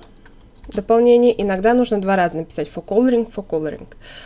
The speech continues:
Опять же, это прорабатывается индивидуально под тот запрос, а, который вам нужен. То есть здесь я начинаю <clears throat> писать, мы можем написать, например, «roses», да,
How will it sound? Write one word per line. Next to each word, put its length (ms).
Опять 340
же, 60
это 300
прорабатывается 880
индивидуально 680
под 200
тот 180
запрос, 640
а, 160
который 380
вам 260
нужен. 300
То 60
есть 120
здесь 200
я 100
начинаю 720
<clears throat> 1040
писать, 340
мы 140
можем 320
написать, 520
например, 600
«roses», 1000
да, 320